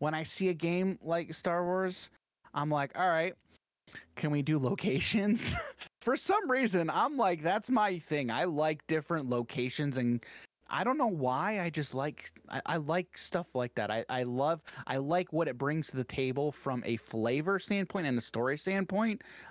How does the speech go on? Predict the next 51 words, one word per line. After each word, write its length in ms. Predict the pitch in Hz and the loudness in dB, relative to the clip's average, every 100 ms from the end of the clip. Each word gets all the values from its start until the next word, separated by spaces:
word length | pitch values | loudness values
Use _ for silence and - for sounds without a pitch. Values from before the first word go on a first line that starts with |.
| - | -2
Um, 220 | 131 127 | 0 0
and 100 | 135 | 0
that's 180 | 156 196 | -2 0
one 140 | 208 196 | 0 0
of 80 | |
the 40 | 185 | 0
things 220 | 170 147 | 0 0
that 100 | 131 | 0
I'm 180 | 127 135 | 0 0
always, 400 | 117 113 104 - _ _ _ - | 0 0 -2 -10 _ _ _ -4
for 100 | 113 | -2
whatever 320 | 139 254 220 | 2 2 4
reason, 400 | 180 175 180 175 - - - | 2 2 0 -2 -6 -18 -8
looking, 460 | 143 151 139 127 127 - | -2 -2 0 0 -2 -2
looking 460 | 135 151 143 127 | -2 0 0 0
to. 260 | - 127 120 | 2 0 0
And 80 | 131 | -2
I 60 | 165 | -2
think 280 | 233 220 | -2 0
that 180 | 151 117 | 0 -2
might, 220 | 113 110 - - | -2 -4 -6 -4
I 40 | |
mean, 100 | 196 | 0
that 120 | 226 - | 0 -2
kind 300 | - 175 135 | -2 0 0
of 80 | 120 | 0
goes 240 | 113 113 | -2 -2
to 80 | 104 | -4
the 100 | 104 | -8
question, 540 | - 98 - - 98 | -4 -6 -6 -8 -6
but, 280 | 95 95 - | -4 -6 -4
uh, 200 | 92 95 - - - - - | -4 -4 -8 -20 -20 -20 -6
they're 140 | 147 151 | -2 -2
polarizing, 800 | - 202 202 196 190 165 170 | 0 2 2 2 0 0 -2
yeah, 340 | 135 139 143 143 | 0 0 0 0
but 240 | 127 123 | 0 0
as 160 | 127 127 | -2 -2
lo-, 80 | 139 _ _ - | -6 _ _ -6
as 40 | 135 | -2
long 220 | 196 339 | 0 0
as 100 | 302 | 2
there's 240 | 233 190 | 2 2
answers 400 | 127 143 185 135 | -2 -2 -2 -4
for 260 | - 135 131 | -2 0 0
it. 60 | 135 | 0
And 140 | 151 | 0
in 60 | 170 | 0
a 40 | |
game 220 | 175 240 | 2 2
like 220 | 247 185 | 2 0
this, 360 | 208 262 - | 2 0 -2